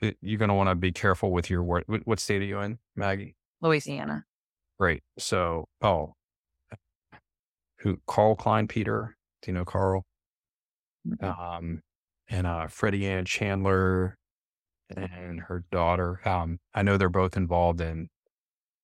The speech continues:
Speaker 1: the Louisiana, uh, Physical Therapy Association, whatever the name, and they, they did a lot with legislation, but they're private practice owners that are gonna know exactly what you can say there.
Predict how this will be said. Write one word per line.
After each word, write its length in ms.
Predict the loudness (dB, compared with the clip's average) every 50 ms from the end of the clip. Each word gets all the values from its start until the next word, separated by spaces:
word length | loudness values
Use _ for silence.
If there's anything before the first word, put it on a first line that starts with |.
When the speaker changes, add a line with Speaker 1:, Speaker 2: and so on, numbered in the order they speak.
| _ _ _ _ _ _ _ -4
Speaker 1:
the 340 | -2 2 2 4 2 2 0 _ _ _ _ _ _ _ _ _ _ _ -4
Louisiana, 840 | 0 2 4 6 6 4 4 2 0 -2 -2 -2 -4 -4 -4 -4 -6 -6 -8 _ _ _ _ _ _ _ _ _ -18 -12
uh, 180 | -8 -8 -8 -8 -10 _ _ _ _ _ _ _ _ _ _ _ _ _ _ -4
Physical 280 | -2 -2 -2 -2 -4 2
Therapy 300 | 4 4 4 6 4 2
Association, 640 | 2 2 -2 -4 -2 0 0 0 0 0 -2 -4
whatever 260 | -4 -4 -4 -2 -2 -2
the 80 | -4
name, 380 | -4 -4 -4 -4 -4 -6 -8 -10 _ _ _ _ _ _ -14 -14 -12 _ -2
and 160 | 0 0 0
they, 180 | 0 -2 -4 -6 _ -14 -6
they 100 | -4 0
did 140 | 2 2 2
a 60 | 2
lot 240 | 2 2 2 0 0
with 100 | -2 -6
legislation, 680 | -4 -4 -2 -2 -2 -4 -4 -4 -4 -4 -2 -4 -4
but 100 | -4 -2
they're 160 | 0 0 0 0
private 380 | 0 0 0 0 0 0 -4
practice 480 | -6 -6 -4 -4 -4 -4 -6 -8 -6 -6
owners 260 | -6 -6 -6 -4 -4
that 140 | -4 -4 -6 -8 _ -10
are 60 | -4 -2
gonna 180 | -2 0 0
know 400 | 0 0 0 0 0 -2 -4 -6 _ _ _ _ _ _ -8
exactly 440 | -6 -4 0 0 0 0 0 -2 -4
what 200 | -2 -2 -2 -2
you 80 | -4
can 140 | -2 -2 -2
say 300 | -2 0 0 0 0 0
there. 280 | 0 0 0 0 -2